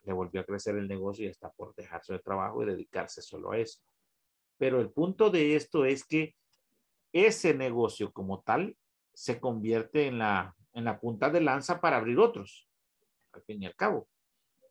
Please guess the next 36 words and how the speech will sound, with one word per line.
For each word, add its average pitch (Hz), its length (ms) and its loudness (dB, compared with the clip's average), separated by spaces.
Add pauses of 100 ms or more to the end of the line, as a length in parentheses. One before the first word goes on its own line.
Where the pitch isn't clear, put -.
(180)
Porque 127 340 -4
convie-, 120 480 -2
se - 240 -4
convie-, 123 380 -4
se 117 120 -6
junta, 165 360 2
porque 127 220 0
hoy 170 40 2
ya 196 140 2
tiene 196 240 6
dos, 180 420 2
ya 151 220 4
es 170 180 2
multicanal. 170 640 0 (600)
La 127 160 0
necesidad 127 580 2
la 214 140 4
hizo 143 180 4
entrar 120 260 0
a 107 80 2
las 101 60 -4
redes 104 260 0
sociales 147 420 -2
e 120 40 -2
internet. 113 540 -2 (520)
Y 117 80 -4
ya 120 140 2
tenía 147 260 2
su 160 140 -8
punto 170 220 -2
de 196 60 4
venta 214 260 2
que 113 80 -6
solo 113 180 2
lo 147 80 2
activó, 175 440 2